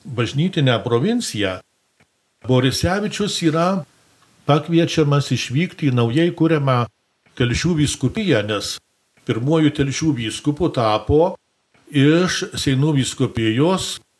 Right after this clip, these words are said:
kunigas, Aukštosios Panemunės klebonas,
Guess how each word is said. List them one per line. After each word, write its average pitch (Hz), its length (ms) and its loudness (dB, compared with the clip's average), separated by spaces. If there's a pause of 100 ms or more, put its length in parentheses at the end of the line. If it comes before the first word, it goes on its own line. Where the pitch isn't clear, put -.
(280)
kunigas, 156 680 0
Aukštosios 131 640 0
Panemunės 113 640 0
klebonas, 110 800 -2